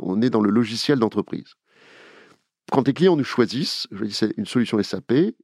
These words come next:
il faut les mettre en place, ces solutions. Et donc, il faut faire appel à des sociétés de services. Donc, les sociétés de services qui sont autour des S A P,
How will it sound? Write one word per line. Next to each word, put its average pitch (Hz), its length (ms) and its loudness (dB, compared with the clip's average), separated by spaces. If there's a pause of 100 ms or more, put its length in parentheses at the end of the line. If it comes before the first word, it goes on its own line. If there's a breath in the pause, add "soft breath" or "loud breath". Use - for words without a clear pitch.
il 110 120 -4
faut 156 200 2
les 127 80 4
mettre 143 260 4
en 123 60 4
place, 92 400 -2
ces - 160 -6
solutions. 92 420 -6 (160)
Et 107 100 0
donc, 156 280 0
il 107 80 -10
faut 165 320 2 (540 soft breath)
faire 135 220 2
appel 147 280 4
à 110 80 4
des 104 80 0
sociétés 123 420 0
de - 60 -14
services. - 540 0 (100)
Donc, 113 260 0
les 123 80 2
sociétés 147 300 2
de - 40 -12
services 135 280 2
qui - 100 -14
sont 104 140 -2
autour 120 240 0
des 107 40 2
S - 120 -2
A 92 60 2
P, 170 260 2